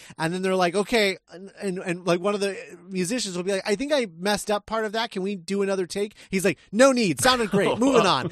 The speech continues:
Speaker 1: And just every single song in this movie is a one
Speaker 2: Mm.
Speaker 1: take wonder. Every single one. Um, the entire score was done in, recorded in three hours, one take. The entire score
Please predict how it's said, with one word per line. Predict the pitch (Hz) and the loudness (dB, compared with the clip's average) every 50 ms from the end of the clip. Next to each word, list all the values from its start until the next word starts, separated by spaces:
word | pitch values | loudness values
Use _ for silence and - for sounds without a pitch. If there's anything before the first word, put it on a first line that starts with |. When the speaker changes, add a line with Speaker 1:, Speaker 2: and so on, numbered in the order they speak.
| - 175 - | -4 0 0
Speaker 1:
And | 202 180 | 0 2
just | - 247 240 226 - - - - - - - - - - _ _ _ _ _ _ _ | 2 2 2 2 2 0 -6 -10 -16 -20 -20 -20 -20 -20 _ _ _ _ _ _ _
every | - 220 247 262 233 220 262 262 247 220 | 6 8 8 8 6 6 2 2 2 4
single | - - 247 233 220 226 220 233 226 220 220 214 | 4 4 4 2 2 2 4 6 6 6 6 4
song | - - - 190 190 196 190 180 165 160 | 4 4 4 4 6 6 4 2 2 0
in | 160 170 170 | 0 0 0
this | 175 165 - 170 | 0 -2 -2 0
movie | 175 175 175 151 156 143 147 | 2 2 2 2 0 0 0
is | 151 131 | 0 0
a | 151 | 0
one | 139 139 147 147 381 | 0 2 2 0 2
Speaker 2:
Mm. | 370 | 0
Speaker 1:
take | 247 156 135 - | 0 0 0 -2
wonder. | 123 131 123 113 - 87 85 - _ _ | -4 -6 -6 -6 -8 -12 -14 -16 _ _
Every | - 175 170 143 160 175 175 156 | 0 0 0 0 -2 -2 -2 -2
single | - - 175 151 143 147 143 127 | -2 -2 -4 -4 -4 -6 -6 -6
one. | 120 110 101 95 90 - _ _ _ _ - | -6 -8 -8 -10 -12 -16 _ _ _ _ -6
Um, | 147 156 151 143 | -4 -4 -2 -2
the | 139 156 156 | -2 -4 -4
entire | 147 - - - 175 190 208 196 185 180 | -2 -4 -4 -2 0 2 4 4 4 2
score | - - - 170 156 139 127 123 117 113 - - - _ 156 | 0 -4 -6 -4 -4 -2 -2 -4 -4 -6 -8 -12 -14 _ -6
was | 160 139 | -4 0
done | 120 170 165 160 | 2 0 2 2
in, | 160 151 147 139 - - _ _ _ _ | 2 0 0 -2 -6 -12 _ _ _ _
recorded | 269 202 147 170 160 - - 202 190 180 156 156 | -8 -2 0 0 0 0 0 0 0 0 -2 -4
in | 143 120 | -8 -10
three | - 185 190 208 226 226 214 | -12 -10 -6 -4 -2 2 4
hours, | 185 170 170 175 170 165 165 160 160 151 151 - - - 139 131 127 | 4 6 4 4 2 2 0 0 0 0 -2 -4 -4 -8 -10 -4 0
one | 147 170 165 160 | 2 2 2 0
take. | - - 143 107 95 - - - - _ _ _ | -2 -4 -4 -6 -6 -10 -14 -20 -20 _ _ _
The | _ 156 135 | _ -8 -8
entire | 135 - - - 180 175 175 170 156 | -6 -6 -4 0 2 4 4 4 2
score | - - - - 139 117 107 98 95 | 0 -4 -6 -6 -6 -6 -6 -8 -10